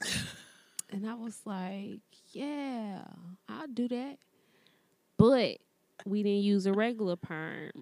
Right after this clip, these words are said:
Speaker 2: We used, and she had just gotten the perm, I think, like, two weeks before. She did. She had got a perm, like, two weeks before this.
Speaker 1: Uh-huh.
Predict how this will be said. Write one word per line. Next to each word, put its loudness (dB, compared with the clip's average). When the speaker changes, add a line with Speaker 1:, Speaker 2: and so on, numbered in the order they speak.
Speaker 2:
We -6
used, -2
and 4
she 4
had -2
just 2
gotten 0
the -2
perm, 0
I -4
think, -4
like, -8
two 0
weeks -6
before. -10
She -4
did. -6
She -12
had -6
got -10
a -10
perm, -8
like, -12
two -8
weeks -10
before -14
this. -12
Speaker 1:
Uh-huh. -6